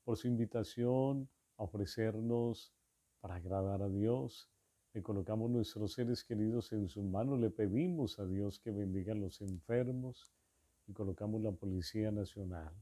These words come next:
Reflexionamos en el Evangelio de San Mateo, capítulo once, versículos dieciséis y siguientes.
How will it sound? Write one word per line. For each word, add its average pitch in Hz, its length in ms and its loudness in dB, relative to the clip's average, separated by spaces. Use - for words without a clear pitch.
Reflexionamos 110 720 2
en 120 100 2
el 107 80 4
Evangelio 107 480 2
de 117 60 2
San 107 260 -2
Mateo, 147 400 0
capítulo 107 560 2
once, 143 340 2
versículos 113 560 2
dieciséis 113 720 0
y 110 80 -10
siguientes. 90 840 -6